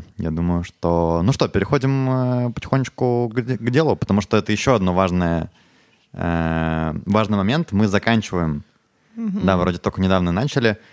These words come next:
Speaker 1: заканчиваем первую книгу Торы, книгу Берешит.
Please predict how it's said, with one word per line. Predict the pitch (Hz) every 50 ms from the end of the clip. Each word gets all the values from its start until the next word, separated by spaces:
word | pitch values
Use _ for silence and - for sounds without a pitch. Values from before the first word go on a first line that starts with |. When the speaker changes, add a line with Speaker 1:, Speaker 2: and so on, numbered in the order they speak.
| _ _ _ _
Speaker 1:
заканчиваем | - 95 - 113 110 110 - 107 98 92 87
первую | 82 - - 113 113 113 107 92 95 92 90
книгу | 78 - - 101 101 98 98 92 90 87 87 87 87 82 - - _
Торы, | - 104 95 95 98 104 107
книгу | - - - 101 101 101 95 92
Берешит. | 82 95 - 87 - - 92 92 98 -